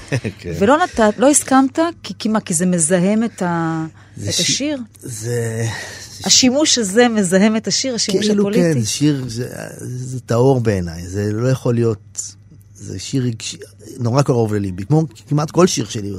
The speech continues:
Speaker 1: כל השירים הם קרובים לליבי, אבל יש פה משהו בסיפור הזה שהוא לאח שלי, שהוא משהו מאוד מרכזי בחיים שלי ובשירים שלי,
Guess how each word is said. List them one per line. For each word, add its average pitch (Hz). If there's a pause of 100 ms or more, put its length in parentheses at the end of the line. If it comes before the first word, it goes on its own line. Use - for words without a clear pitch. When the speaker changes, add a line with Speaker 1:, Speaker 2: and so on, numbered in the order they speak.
(140)
Speaker 1:
כל 135
השירים 135
הם 104
קרובים 98
לליבי, 92
אבל 95 (680)
יש 202
פה 131
משהו 135
בסיפור 110
הזה 90
שהוא -
לאח -
שלי, 82
שהוא 87 (340)
משהו 117
מאוד 131
מרכזי 117
בחיים 107
שלי 92
ובשירים 123
שלי, 90